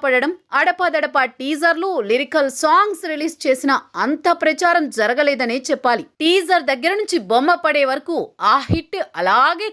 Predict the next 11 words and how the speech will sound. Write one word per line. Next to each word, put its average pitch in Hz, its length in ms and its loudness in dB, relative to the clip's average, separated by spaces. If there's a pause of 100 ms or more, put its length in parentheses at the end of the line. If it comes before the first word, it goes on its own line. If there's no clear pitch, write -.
కొనసాగాలి. 330 680 -2 (400)
అదే 285 180 0 (300)
వీరమల్లు 320 500 0
విషయంలో 277 340 -2 (140)
జరగలేదు. 214 360 -2 (320)
ఇక 311 140 -4 (120)
అంతే, 427 200 -4 (360)
సినిమా 302 320 0 (100)
అవుట్ 320 260 -2 (140)
అంటూ 277 180 -4 (140)
కొందరు, 233 300 0